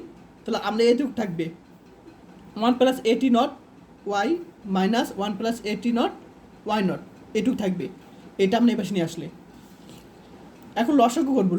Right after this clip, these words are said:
লসাগু করলে আমাদের টু থাকবে এখানে, আর এক্স স্কয়ার মাইনাস ওয়াই স্কয়ার, ওয়াই নট হোল স্কয়ার লিখতে পারি। এখন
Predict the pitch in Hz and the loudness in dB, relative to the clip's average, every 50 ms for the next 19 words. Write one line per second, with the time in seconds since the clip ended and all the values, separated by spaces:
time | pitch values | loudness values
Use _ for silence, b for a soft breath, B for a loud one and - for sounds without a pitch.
0 | 214 202 208 - 277 254 277 302 277 254 214 208 190 196 240 247 240 - 285 285 | 0 -2 -2 -2 -4 -4 -2 0 0 0 0 -2 0 0 0 -2 0 -2 -2 -2
1 | - 240 226 196 226 220 226 247 247 277 403 440 - - - - 180 180 - 208 | -2 -2 -4 -2 -2 -2 0 2 0 0 0 -4 -8 -14 -14 -12 -12 -10 -8 -8
2 | 202 - 247 233 - 254 240 226 240 269 254 202 190 190 - 208 202 185 - - | -6 -4 -4 -2 0 0 0 2 0 0 0 0 0 0 -2 -4 -6 -8 -10 -14
3 | - - - - - - - - - - - - - - - - - - - 196 | -20 -20 -20 -20 -20 -20 -20 -20 -20 -20 -20 -20 -20 -20 -20 -20 -20 -10 -4 -2
4 | 196 202 233 320 339 - 185 190 185 220 226 233 - 190 190 185 - 233 190 185 | 0 2 2 0 -2 -4 -4 -2 0 0 0 0 0 0 0 0 0 -2 -2 0
5 | - 240 196 180 190 320 370 - - - - - - - - - - - - - | 0 -2 0 2 0 0 -2 -4 -10 -20 -20 -20 -20 -20 -20 -20 -20 -20 -20 -20
6 | - - - - - - - - - - - - - - - - - - - - | -20 -20 -20 -20 -20 -20 -20 -20 -20 -20 -20 -20 -20 -20 -20 -20 -20 -20 -20 -20
7 | - - - - - - - - - - - - - - - - - - - - | -20 -20 -20 -20 -20 -20 -20 -20 -20 -20 -20 -20 -20 -20 -20 -20 -20 -20 -20 -20
8 | - - - - 202 269 269 294 269 | -20 -20 -4 0 0 0 2 0 -2